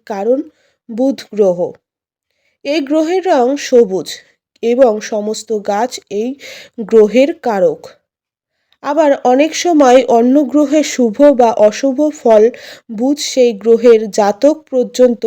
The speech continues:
পৌঁছে দেয়। তাছাড়া যে কোনো অশুভ প্রভাব সবার আগে বুধ গ্রহ আর তার কারকের ওপর পড়ে। সেই অনুসারেও তুলসী গাছ শুকিয়ে যায়।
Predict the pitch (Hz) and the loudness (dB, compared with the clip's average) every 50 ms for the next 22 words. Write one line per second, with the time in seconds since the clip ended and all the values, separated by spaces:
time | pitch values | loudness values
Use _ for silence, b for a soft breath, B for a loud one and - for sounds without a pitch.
0 | 226 254 240 - 226 214 208 202 - - 208 190 175 175 147 85 - _ _ _ | -4 -4 -2 0 0 0 0 -2 -2 -2 -2 0 0 -2 -2 -2 -8 _ _ _
1 | _ _ _ _ _ _ _ b b b b b b b b _ 269 254 262 277 | _ _ _ _ _ _ _ b b b b b b b b _ -6 -6 -6 -6
2 | - 349 359 330 285 247 262 269 233 - - 247 247 240 262 269 285 285 311 320 | -2 -2 0 2 2 2 2 0 -2 -2 -2 -2 -2 2 2 2 2 4 2 0
3 | 320 B B B B - 233 226 240 - - 330 311 320 349 349 - _ 247 254 | -2 B B B B -6 -4 -4 -4 -4 -6 -8 -4 -4 -4 -4 -4 _ 4 4
4 | 254 247 - 285 254 208 208 208 - - 247 226 214 220 247 254 277 - - 240 | 4 4 4 2 2 2 2 0 -2 -2 0 2 2 4 4 2 2 2 2 0
5 | 226 226 220 233 196 185 214 B B B B B B - 208 190 226 240 254 214 | 0 2 2 2 2 2 -2 B B B B B B -16 -8 -4 -2 -2 -2 -4
6 | - 202 - 220 220 214 196 240 262 302 339 330 _ _ _ _ _ _ 208 208 | -6 -10 0 4 4 4 6 6 4 4 4 0 _ _ _ _ _ _ -10 -8
7 | 202 196 196 _ _ 220 202 196 202 208 208 B B B B B _ - 233 220 | -8 -8 -8 _ _ -6 -4 -4 -4 -6 -8 B B B B B _ -12 -10 -8
8 | 214 233 262 262 - 330 339 330 277 - 202 196 196 - 233 247 247 247 - 214 | -6 -6 -8 -4 -2 0 0 2 2 0 0 0 4 4 4 4 4 4 2 4
9 | 190 185 175 - - - _ _ _ _ _ _ - - - 233 214 220 208 196 | 4 4 2 0 -2 -8 _ _ _ _ _ _ -16 -2 2 2 2 2 0 -2
10 | 202 208 214 233 247 - - 320 294 254 208 220 240 233 - 214 208 196 196 - | -4 -2 -2 -2 -4 -2 -2 0 0 2 2 2 0 -2 -4 -4 -4 -4 -6 -6
11 | - 214 190 202 196 220 269 277 - - - 226 208 - - 196 190 180 170 - | -8 -6 -2 -2 0 0 0 -2 -4 -4 -4 -4 -4 -4 -4 -2 -2 -2 -2 -4
12 | 180 - - | -4 -4 -4